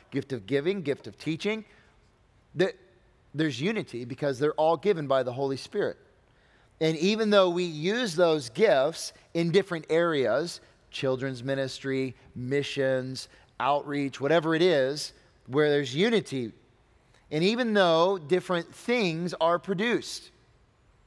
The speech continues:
there is unity in the producer.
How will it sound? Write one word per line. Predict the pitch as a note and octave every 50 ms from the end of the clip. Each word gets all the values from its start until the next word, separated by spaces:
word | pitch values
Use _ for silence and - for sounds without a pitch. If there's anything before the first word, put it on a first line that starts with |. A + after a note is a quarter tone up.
| _ _ _ _ -
there | B2+ B2 B2
is | B2 G#2+ G#2
unity | A#2+ D3+ F#3+ A3 A3 F3 C#3 - - B2+ B2 A#2 A2+ A#2 A#2 - _ _ _ _ _ _
in | - B2+ B2+ B2 B2 B2 B2+ B2+ A#2+ - _ _ _ -
the | A#2+ B2
producer. | - - C3 A#2+ D3+ D#3+ D3+ - - A#2 -